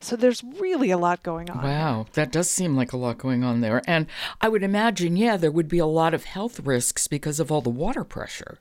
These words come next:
Speaker 1: Yeah, there's all sorts of things that I had no idea about <laughs> before this book. And what I really loved was that Jennifer Lim, as the narrator, does this wonderful job of painting pictures and carrying us through the truly,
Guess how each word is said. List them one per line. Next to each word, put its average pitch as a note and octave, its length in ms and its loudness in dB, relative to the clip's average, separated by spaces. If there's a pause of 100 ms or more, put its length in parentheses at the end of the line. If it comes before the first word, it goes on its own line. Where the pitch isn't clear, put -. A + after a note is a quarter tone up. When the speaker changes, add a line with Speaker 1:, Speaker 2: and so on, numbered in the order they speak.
Speaker 1:
Yeah, D#4+ 240 0
there's B3+ 240 6
all E4+ 140 0
sorts C4 320 2
of C4 100 2
things A3+ 360 -2
that G3+ 180 4
I G#3 360 4
had F#3+ 300 -2
no D#4 260 6
idea G#3+ 320 4
about F3+ 320 -2
<laughs> - 0 -
before - 360 0
this G3+ 300 0
book. - 360 -10 (480)
And F#3 340 0
what A3+ 240 2
I A#3 60 6
really D4 320 2
loved F#3 460 0
was F3 160 -4
that E3+ 200 -4
Jennifer F#3 380 0
Lim, E3+ 300 -2
as E3 120 -6
the F3 140 -6
narrator, F3+ 760 -6 (400)
does G3+ 280 2
this G3 240 -4
wonderful D4+ 340 -2
job F#3+ 260 0
of F3 240 -6
painting G#3 540 -6
pictures - 720 -6 (320)
and G#3+ 200 -4
carrying C#4+ 460 -2
us - 160 -6
through G#3+ 600 -6
the F#3 280 -4 (100)
truly, C4 800 -2